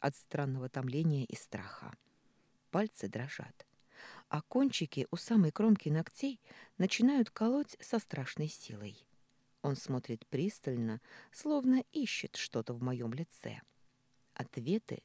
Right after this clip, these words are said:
на неведомые для меня вопросы. Прищуривается немного, и в уголках глаз замечаю морщинки. Они кажутся веселыми, как лучики солнца. Сильные пальцы проходятся по моей руке наподобие ласки.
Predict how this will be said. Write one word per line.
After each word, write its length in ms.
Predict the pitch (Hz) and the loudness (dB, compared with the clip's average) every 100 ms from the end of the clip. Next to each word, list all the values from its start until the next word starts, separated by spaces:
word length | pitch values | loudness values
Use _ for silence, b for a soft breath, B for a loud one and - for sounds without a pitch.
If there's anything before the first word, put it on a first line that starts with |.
| - | 0
на 100 | 156 | 4
неведомые 720 | 160 151 156 202 170 165 156 | 6 4 4 2 4 4 4
для 160 | 143 139 | 0 0
меня 300 | 143 156 160 | 2 2 0
вопросы. 580 | 156 - 180 - - - - _ _ _ _ _ _ | -4 -4 -4 -6 -14 -16 -20 _ _ _ _ _ _
Прищуривается 840 | 151 131 - 202 240 151 127 - 127 | -2 0 0 0 0 0 -2 -2 -2
немного, 580 | 139 139 135 131 135 - B B B | 2 2 2 0 -2 -4 B B B
и 100 | - | 0
в 80 | 160 | 2
уголках 580 | 151 185 190 - 208 - | 2 2 0 0 0 0
глаз 480 | 143 180 247 285 - b | -2 2 2 -2 -10 b
замечаю 600 | 175 156 175 196 - 254 | -2 2 2 2 2 8
морщинки. 800 | 220 247 - - - 190 - 120 - _ - B | 8 8 4 -4 -4 -4 -4 -12 -12 _ -20 B
Они 200 | 175 156 | 2 4
кажутся 480 | - 165 156 - 151 | 4 0 0 -2 -2
веселыми, 580 | 143 - - 247 180 123 | -2 -2 0 2 4 2
как 260 | 143 139 | 0 -2
лучики 360 | 160 156 170 - | -4 -4 -6 -6
солнца. 580 | - - 139 - - - - _ _ _ B B B B | -10 -8 -8 -8 -14 -18 -20 _ _ _ B B B B
Сильные 540 | - 151 139 131 131 | -6 -2 0 0 0
пальцы 420 | - 196 202 - | 2 2 2 -2
проходятся 600 | 139 139 - 170 147 - | -2 -2 0 0 0 -4
по 120 | 131 | -2
моей 340 | 135 139 143 139 | 2 2 2 0
руке 300 | 135 - 226 | 0 4 8
наподобие 640 | 196 151 151 170 160 190 | 8 6 0 0 2 2
ласки. 560 | 175 123 - - - | 0 -4 -8 -16 -18